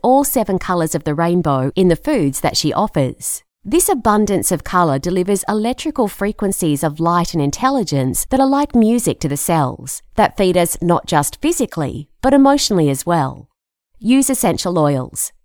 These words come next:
Because they contain plant intelligence that calms the emotions and targets the cells for overall health and well-being, be sure to include pure essential oils as part of your self-care lifestyle.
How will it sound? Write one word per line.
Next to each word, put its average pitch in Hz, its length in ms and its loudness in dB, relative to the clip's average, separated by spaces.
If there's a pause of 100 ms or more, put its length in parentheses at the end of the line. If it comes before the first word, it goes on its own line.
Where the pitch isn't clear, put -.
(160)
Because 330 380 0
they 302 160 2
contain 220 500 0
plant 170 400 -2
intelligence 156 720 0
that - 220 -4
calms 165 340 0
the 156 80 -2
emotions 151 800 0
and 185 180 2
targets 165 400 0
the 160 140 -4
cells 160 480 0
for 185 120 0
overall 165 420 2
health 156 280 -2
and 156 140 4
well-being, 139 720 -2
be 277 100 2
sure 311 280 0
to 339 80 0
include 170 500 2
pure 277 340 0
essential 185 520 -2
oils 143 500 0
as 240 160 2
part 254 300 0
of 247 100 -2
your 190 140 0
self-care 165 500 -2
lifestyle. 143 840 -2